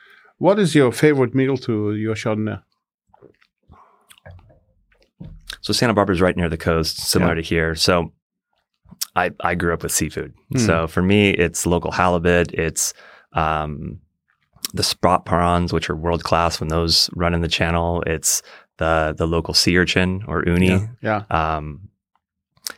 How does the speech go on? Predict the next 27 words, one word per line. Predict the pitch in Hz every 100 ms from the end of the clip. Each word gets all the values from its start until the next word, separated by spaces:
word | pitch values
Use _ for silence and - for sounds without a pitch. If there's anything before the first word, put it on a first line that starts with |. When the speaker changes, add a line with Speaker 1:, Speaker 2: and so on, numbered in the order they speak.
| _
Speaker 2:
it's | - 92
all |
those | 85 85
sorts | 90 80
of | 73
things. | 85 82
But, | - 85
you | 90
Speaker 1:
Yeah. |
Speaker 2:
know, | 82
you | 85
Speaker 1:
But | 85
Speaker 2:
also | 156 151
Speaker 1:
it's | 147
Speaker 2:
can't | 160
Speaker 1:
naturally | - 202 147 127
on-, | 135 143
only | 139 131
cooked | - 170 -
or | 135 113 104 - - - - - 117
grilled, | 127 147 147 127
or | 107 104 _ _ _
what | 131
do | 131
you | 127
think | 120 104
of | 107 104